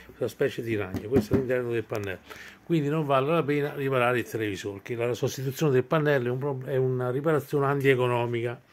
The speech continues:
Quest'altro televisore qua invece, che ho sul banco, adesso lo smontiamo e vediamo un attimo. Il modello è il solito T ventidue B trecento, L T ventidue B trecento. L'ha portato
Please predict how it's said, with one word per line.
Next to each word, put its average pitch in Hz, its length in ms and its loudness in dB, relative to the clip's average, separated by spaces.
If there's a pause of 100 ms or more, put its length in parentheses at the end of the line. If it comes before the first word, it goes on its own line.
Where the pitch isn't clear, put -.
(680)
Quest'altro 185 680 4
televisore 160 540 4
qua 135 200 2
invece, 127 580 2
che 127 80 0
ho 147 80 6
sul 139 200 2
banco, 110 320 -2
adesso 131 260 2
lo 113 60 2
smontiamo 117 400 2
e - 20 2
vediamo 120 300 2
un 110 100 2
attimo. 98 340 -6
Il 123 80 0
modello 156 480 4
è 147 40 6
il 131 80 2
solito 156 840 2 (1500)
T 175 220 0
ventidue 160 420 4
B 147 160 -2
trecento, 135 920 2 (1500)
L 151 240 0
T - 200 -8
ventidue 135 540 -2
B 127 160 -2
trecento. 110 480 0 (720)
L'ha 147 120 6
portato 165 800 6